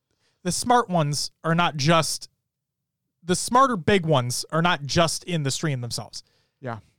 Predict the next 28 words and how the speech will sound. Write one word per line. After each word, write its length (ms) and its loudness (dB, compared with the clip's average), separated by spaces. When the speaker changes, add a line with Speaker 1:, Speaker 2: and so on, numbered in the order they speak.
Speaker 1:
They 80 0
have, 140 0
they 80 0
have 120 0
brand 280 4
deals. 500 2
They're 160 -2
setting 380 0
things 220 -4
up 140 -2
for 100 -4
events. 520 0
They're 100 -6
doing 180 0
so 120 -4
much 200 -6
more. 120 -20
Um, 460 -2
but 100 2
no, 200 2
good 180 2
for 140 2
him. 240 2
Uh, 360 0
those 200 0
numbers 280 0
are 80 -2
insane. 440 -4